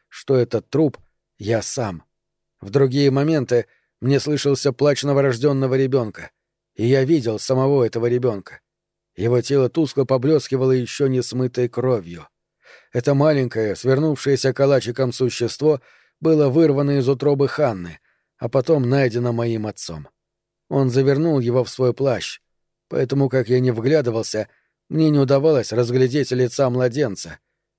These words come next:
и я начинал подходить ближе. Но по мере моего приближения картина сна расплывалась, становилась неясной, и я вдруг обнаружил,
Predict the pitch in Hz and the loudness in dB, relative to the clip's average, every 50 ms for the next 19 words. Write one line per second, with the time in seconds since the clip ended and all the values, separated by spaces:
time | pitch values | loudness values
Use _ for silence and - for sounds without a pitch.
0 | _ _ _ - 98 120 139 135 131 123 - 127 143 143 139 120 - 123 - - | _ _ _ -4 -2 0 0 0 0 -2 -2 -2 0 0 -2 -2 -4 -6 -4 -2
1 | 123 113 113 127 117 117 104 120 123 120 104 90 - 87 82 - - _ _ _ | -4 -4 -2 -4 -6 -4 -4 -2 -2 -2 -4 -4 -8 -14 -18 -20 -20 _ _ _
2 | _ _ _ _ _ _ _ _ _ - 101 107 117 117 117 117 110 - 117 120 | _ _ _ _ _ _ _ _ _ -10 -4 -2 0 0 0 0 0 0 -2 0
3 | 123 131 131 127 127 123 123 127 123 117 127 120 - 120 120 107 120 123 110 104 | 2 2 2 2 2 2 2 0 0 0 0 -2 0 -2 -2 0 0 -2 0 2
4 | 156 156 139 131 123 113 98 - _ _ _ _ _ _ _ _ _ _ 117 110 | 0 0 2 0 -2 -4 -6 -10 _ _ _ _ _ _ _ _ _ _ -4 -4
5 | 107 - - 151 151 143 131 - - 143 147 143 139 135 - - - 135 139 131 | -2 -2 -2 0 0 0 0 0 0 0 0 2 2 0 -2 -2 -2 0 0 2
6 | 123 123 117 104 95 87 - - - - _ _ _ _ _ _ _ _ - - | 2 0 0 0 -2 -6 -10 -14 -16 -18 _ _ _ _ _ _ _ _ -18 -4
7 | - 135 127 127 123 135 139 135 123 - - 123 131 131 131 135 139 131 120 - | 0 0 2 2 2 2 2 2 2 0 -2 -2 0 0 2 2 2 2 0 -4
8 | - 101 101 95 - _ _ _ _ _ _ _ _ _ _ _ _ 107 123 131 | -8 -12 -16 -18 -18 _ _ _ _ _ _ _ _ _ _ _ _ 0 2 2
9 | 127 120 123 143 139 120 - 131 120 120 127 139 160 151 117 135 139 123 | 2 2 2 0 0 2 0 -2 0 0 0 2 2 2 2 0 0 -2